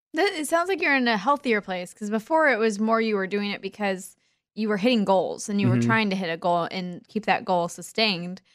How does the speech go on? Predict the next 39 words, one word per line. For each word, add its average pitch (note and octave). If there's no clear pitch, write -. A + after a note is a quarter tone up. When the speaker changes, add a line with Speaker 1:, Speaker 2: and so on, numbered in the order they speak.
Speaker 1:
Now A3+
it G#3
feels F#3+
like, F3
okay, A3+
you've G#3
hit A#3
those G3+
goals, F#3
you've F#3
sustained B3
those F#3
goals. E3+
Now F#3
you're F#3
like, E3+
"Okay, C#4+
now A3
I A#3
can, A#3+
like, G#3
kinda G3+
live F#3
my F#3
life F#3
a F#3+
little F3
bit E3+
more E3+
because E3+
I've D#3+
really G3
established E3+
a E3
really E3
healthy E3+
routine D#3+
for -
myself." -